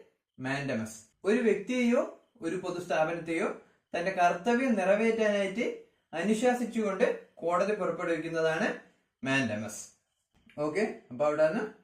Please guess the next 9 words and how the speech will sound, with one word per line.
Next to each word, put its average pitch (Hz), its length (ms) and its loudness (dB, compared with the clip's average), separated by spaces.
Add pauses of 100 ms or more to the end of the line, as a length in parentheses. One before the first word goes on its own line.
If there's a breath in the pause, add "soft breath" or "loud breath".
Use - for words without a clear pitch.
മര്യാദയ്ക്ക് 160 600 -2 (260)
ജോലി 135 300 -2
ചെയ്യടോ, 123 300 0 (160)
അല്ലെ? 156 160 -2 (160)
ഇതുമായിട്ട് 165 360 -6
നമുക്കൊന്ന് 156 340 -4 (360)
കണക്ട് 127 320 -6
ചെയ്ത് 117 180 -4
വെക്കാം. 104 240 -12